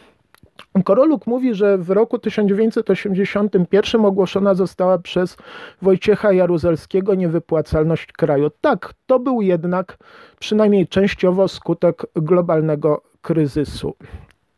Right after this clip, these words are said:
Faktem jest jednak, że do dziś duża część społeczeństwa mieszka na przykład w budynkach wzniesionych w epoce, y, Gierka. Y, wiele, y, budowli użyteczności publicznej to również,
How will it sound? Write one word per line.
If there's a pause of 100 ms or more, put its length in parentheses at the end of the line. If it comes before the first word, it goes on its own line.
(340)
Faktem
jest
jednak,
że
do
dziś
duża
część
społeczeństwa
mieszka
na
przykład
w
budynkach
wzniesionych
w
epoce, (600)
y,
Gierka.
Y,
wiele,
y,
budowli
użyteczności
publicznej
to
również,